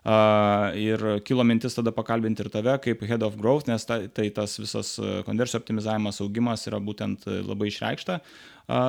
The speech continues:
Surfshark'e, tai, tai vat čia ir bus, ko gero, pagrindinis toksai, e, kitoks, ane, ki-, ki-, kitos temos. Bet pradėčiau galbūt aš vis tiek ir norėčiau nuo tokių, e, bendresnių klausimų apie tau labiausiai patinkančius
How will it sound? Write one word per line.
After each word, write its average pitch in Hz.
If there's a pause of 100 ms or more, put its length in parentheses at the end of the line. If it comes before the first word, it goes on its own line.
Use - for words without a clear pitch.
Surfshark'e, 139
tai, 123 (880)
tai 131
vat 123
čia 151
ir 131
bus, 135
ko 101
gero, 98
pagrindinis 104
toksai, 104 (440)
e, 110 (100)
kitoks, 131
ane, 113 (200)
ki-, 101
ki-, 120
kitos 113
temos. 95
Bet 113 (100)
pradėčiau 160
galbūt 143
aš 127
vis -
tiek 135
ir 135
norėčiau 123
nuo 117
tokių, 127 (500)
e, 110 (100)
bendresnių 110 (240)
klausimų 131 (760)
apie 120 (220)
tau 127
labiausiai 117
patinkančius 113